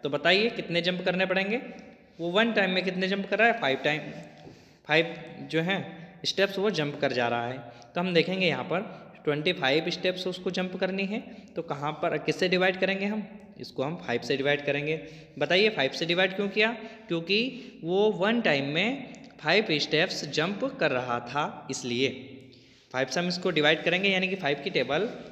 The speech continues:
हमें इतने time तक बोलनी है कि या तो ट्वेंटी फ़ाइव आ जाए या ट्वेंटी फ़ाइव से कम आए। तो हम क्या करेंगे? फ़ाइव की table में ट्वेंटी फ़ाइव कितने time में आ रहा है? Five time में। फ़ाइव फ़ाइव जा ट्वेंटी फ़ाइव,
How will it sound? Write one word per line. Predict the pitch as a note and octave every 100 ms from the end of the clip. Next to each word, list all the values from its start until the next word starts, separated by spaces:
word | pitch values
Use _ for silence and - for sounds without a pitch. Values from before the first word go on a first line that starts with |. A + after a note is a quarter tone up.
| -
हमें | D#3 E3
इतने | C#3 D#3+ F#3+ G#3+
time | D#3 C3+
तक | C#3 B2+
बोलनी | A#2+ A#2 A#2+
है | C#3 F#3 - - - -
कि | G3 E3
या | A#2
तो | - F3 A3+ - - -
ट्वेंटी | C3 C3
फ़ाइव | C#3 A#2+ A#2
आ | A#2
जाए | B2+ C#3+ G3+ - - -
या | E3+
ट्वेंटी | D3 C3+ C3+
फ़ाइव | A#2+ A#2
से | - A3+ - - - -
कम | D#3+ C3
आए। | G#2+ - - - -
तो | D3
हम | D#3+
क्या | F#3
करेंगे? | F#3+ G3 G3+ A3+ - - - -
फ़ाइव | C#3 D#3+ F#3+ -
की | G3
table | C#3+ C3+
में | C#3 D#3
ट्वेंटी | C#3+ C#3+
फ़ाइव | D#3+ D#3
कितने | D#3 E3+
time | F3+ F#3
में | F#3+
आ |
रहा | G#3+
है? | -
Five | B2 A2+
time | C#3 D#3
में। | F#3+ - - - - - - - - _ _ _ _
फ़ाइव | - D3
फ़ाइव | C#3+ C#3
जा | F#3
ट्वेंटी | F#3+ G3+ A3
फ़ाइव, | G3 F3+ F3+